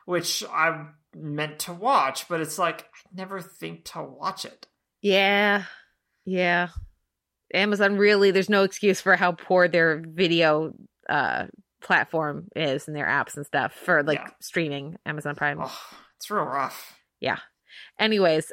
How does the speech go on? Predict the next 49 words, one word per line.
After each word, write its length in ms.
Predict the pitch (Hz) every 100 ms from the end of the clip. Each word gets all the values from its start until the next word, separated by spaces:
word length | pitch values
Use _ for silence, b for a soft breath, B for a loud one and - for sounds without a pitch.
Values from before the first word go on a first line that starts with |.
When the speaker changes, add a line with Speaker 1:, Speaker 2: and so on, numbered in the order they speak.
| -
Speaker 2:
um, 380 | 208 202 202 202
okay, 300 | 277 349 190 -
well, 200 | 233 220
I, 160 | - 254
I 60 | 240
guess 200 | 247 -
we'll 120 | 269
wrap 220 | 254 254
that 120 | 254 240
up 120 | 226
<laughs> 0 |
there. 460 | 269 285 269 254 240
A 40 |
few 200 | 240 302
show 240 | 302 277 269
notes. 300 | 262 254 262
You 60 |
can 100 | 254 262
find 140 | 240
a 40 |
post 260 | 226 247 269
for 60 | 220
this 180 | 220
episode 320 | 220 214 220 202
over 160 | 196
at 80 | 208
the 60 | 202
televerse 380 | 214 202 190 190
dot 160 | 180 -
org, 400 | 180 196 320 277
where 80 | 196
you 100 | 196
can 120 | 202
leave 120 | 196
us 80 | 190
a 60 | 196
comment 380 | - 170 190 202
and 80 | 202
let 60 |
us 100 | 185
know 80 | 185
what 80 | -
you 80 | 180
thought 160 | 170
of 60 | 170
the 60 |
week's 200 | 165 160
T 140 | - 175
V. 300 | 156 185